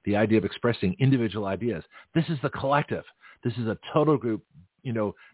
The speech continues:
dedicated to the collective. There is no individual anything in the World Economic Forum.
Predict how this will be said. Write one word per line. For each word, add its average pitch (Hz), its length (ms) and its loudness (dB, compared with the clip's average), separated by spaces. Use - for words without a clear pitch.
dedicated 120 580 0
to 120 80 -6
the 104 120 -8
collective. 131 500 -4
There 110 180 -6
is 107 80 -8
no 123 220 -6
individual 113 580 -6
anything 196 460 -6
in 117 80 0
the 117 80 2
World 101 320 2
Economic 95 380 -4
Forum. - 260 -4